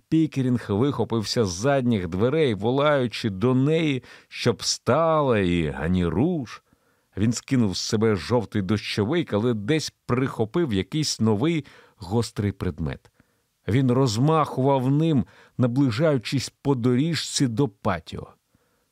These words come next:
Вона не могла розгледіти, що там у нього в лівій руці, і не бажала.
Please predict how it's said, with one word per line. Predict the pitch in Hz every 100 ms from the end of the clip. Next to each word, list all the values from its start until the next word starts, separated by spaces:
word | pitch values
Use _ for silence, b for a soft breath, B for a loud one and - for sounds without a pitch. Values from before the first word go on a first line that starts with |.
| _ _ _
Вона | 98 147 131
не | 110 117
могла | 117 117 95 117 127
розгледіти, | 120 107 101 143 143 85 - - - b b b
що | - - -
там | - 95
у |
нього | 101 90 85
в | 82
лівій | 110 92 87
руці, | 98 110 - 80 67 _ _ _ _
і | 220
не | 208
бажала. | 120 104 82 69 -